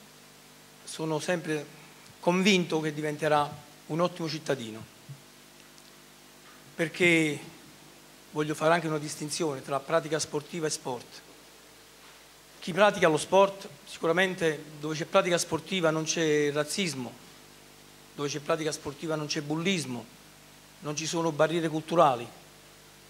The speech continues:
ma ci sono solo uomini che si abbracciano e si stringono la mano in segno di,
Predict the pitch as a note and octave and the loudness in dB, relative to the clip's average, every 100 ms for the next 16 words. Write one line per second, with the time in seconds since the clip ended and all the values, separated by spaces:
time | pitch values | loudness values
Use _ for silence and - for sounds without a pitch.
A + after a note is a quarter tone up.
0 | - - - - D#3 D3+ D#3+ F3 E3 G#3+ | -20 -20 -20 -12 -8 -6 -2 -2 4 6
1 | F#3 F#3+ A3+ A#3 A#3 B3 - - - - | 6 8 6 6 4 0 -4 -14 -20 -20
2 | - - - - - - - D#3+ D#3 - | -20 -20 -20 -20 -20 -20 -14 -8 -6 -4
3 | D3 D#3+ F#3 F#3 F3+ F3 - D#3 - F3 | -2 4 4 2 -2 -2 -4 -6 -8 -4
4 | G3 E3+ D3+ D#3 E3+ E3 E3+ - - - | -2 0 2 4 6 4 0 -6 -18 -20
5 | - - - - - - - D#3+ D#3+ - | -20 -20 -20 -20 -20 -20 -14 -10 -6 0
6 | G3 F#3 E3 D#3 D3 | 2 2 -2 -4 -6